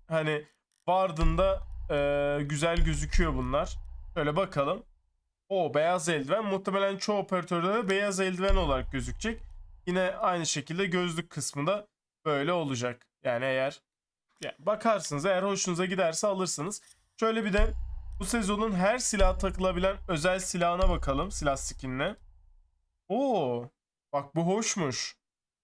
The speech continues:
Bunu bu arada ilk defa görüyorum. Bir Twitter'da görmüştüm. Şu da attachment'ı. Biraz okyanus havası vermeye çalışmışlar. Güzel de olmuş. Oo, arka planı da çok hoş.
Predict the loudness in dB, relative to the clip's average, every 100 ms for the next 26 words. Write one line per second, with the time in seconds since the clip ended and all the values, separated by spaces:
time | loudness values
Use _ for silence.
0 | _ -2 0 2 2 2 0 -2 -2 0
1 | 0 0 0 0 -2 -4 -4 -6 -4 -2
2 | -2 0 0 -2 -2 -4 2 2 2 -4
3 | -8 -10 -10 -6 0 0 0 -2 -2 -2
4 | -4 -2 -2 0 -2 -2 -4 -2 -2 0
5 | 0 0 0 0 0 0 0 -2 -2 -4
6 | -4 -6 -6 -2 0 -2 _ _ _ _
7 | _ -6 -2 2 2 2 0 0 0 2
8 | 4 2 2 -2 -4 -2 -2 -2 -4 -6
9 | -8 -12 -14